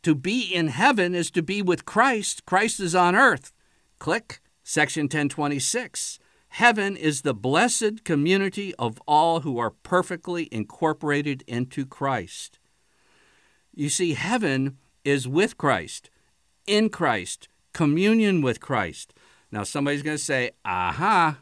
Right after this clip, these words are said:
I'm gonna get you here, Steve. What about the heavenly mansions in John fourteen two?" Well, first of all, the translation in today's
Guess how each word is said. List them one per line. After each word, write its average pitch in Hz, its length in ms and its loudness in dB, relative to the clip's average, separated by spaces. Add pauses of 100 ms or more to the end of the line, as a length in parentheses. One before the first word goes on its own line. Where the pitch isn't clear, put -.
(100)
I'm 117 240 0
gonna 160 180 0
get 202 300 0
you 165 100 2
here, 127 220 2
Steve. 98 520 -4 (760)
What 185 300 4
about 202 320 6
the 180 160 2
heavenly 185 480 4
mansions 175 680 2
in 113 240 -2
John 143 380 0
fourteen 135 680 -2
two?" 127 520 0 (680)
Well, 127 220 2
first 226 400 0
of 131 140 -4
all, 107 200 0
the 110 100 -4
translation 139 1000 -2
in 107 260 -6
today's 131 800 -2